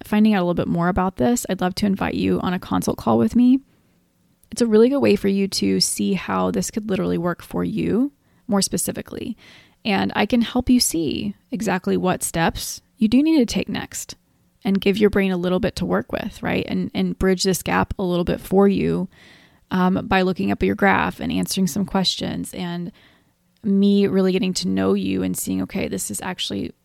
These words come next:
where I do think we could work together, where I do think I could help you and what the result could be for you."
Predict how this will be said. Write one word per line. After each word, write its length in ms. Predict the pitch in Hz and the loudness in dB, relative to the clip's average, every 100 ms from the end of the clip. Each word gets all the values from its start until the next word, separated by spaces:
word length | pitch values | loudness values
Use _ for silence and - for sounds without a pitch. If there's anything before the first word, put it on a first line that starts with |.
| _ | _
where 220 | 202 185 | -2 2
I 100 | 185 | 2
do 220 | 185 180 233 | 2 2 0
think 260 | - - | 0 -6
we 100 | 165 | -8
could 120 | - | -6
work 160 | 165 - | -8 -8
together, 320 | - 180 175 | -8 -6 -4
where 120 | 185 | -4
I 60 | 175 | -4
do 260 | - 180 202 | -2 0 0
think 320 | - 185 - | 0 -4 -4
I 80 | 180 | -6
could 140 | 160 | -6
help 240 | 160 - | -6 -6
you 240 | 147 - - - - - _ | -6 -6 -8 -12 -20 -20 _
and 380 | - 196 190 185 - _ _ _ _ _ - | -4 -2 -2 -4 -8 _ _ _ _ _ -2
what 240 | 180 180 | 0 0
the 80 | 180 | 0
result 320 | 175 175 - | 0 0 0
could 200 | - 233 | 0 0
be 240 | - 220 - _ _ _ _ _ _ _ _ | -2 -6 -10 _ _ _ _ _ _ _ _
for 100 | - | -6
you." 160 | 180 - | -4 -4